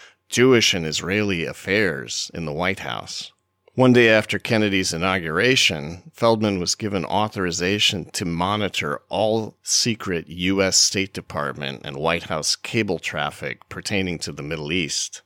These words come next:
This node created bureaucratic chaos as National Security and State Department officials attempted to route sensitive information around Feldman.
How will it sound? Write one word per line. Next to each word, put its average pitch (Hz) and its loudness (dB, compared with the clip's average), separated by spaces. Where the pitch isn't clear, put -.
This 120 4
node 101 2
created 90 0
bureaucratic 98 -2
chaos 78 -4
as 78 -6
National 95 0
Security 104 0
and 78 -4
State 107 -2
Department 82 -2
officials 82 -4
attempted 87 -6
to 80 -6
route 85 -2
sensitive 85 -2
information 82 -2
around 85 0
Feldman. 71 -8